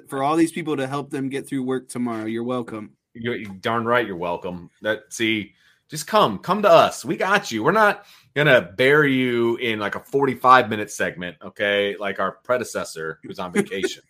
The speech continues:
Speaker 2: okay?
Speaker 1: <laughs>
Speaker 2: We give you everything we've got, all right? So make sure you hit that subscribe button.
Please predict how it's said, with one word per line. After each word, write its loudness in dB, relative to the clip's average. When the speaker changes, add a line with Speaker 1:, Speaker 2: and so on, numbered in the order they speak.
Speaker 2:
okay? -2
Speaker 1:
<laughs> -10
Speaker 2:
We 0
give 0
you -2
everything 0
we've -6
got, 2
all 0
right? 4
So -2
make 4
sure -2
you 4
hit 6
that 2
subscribe 4
button. 2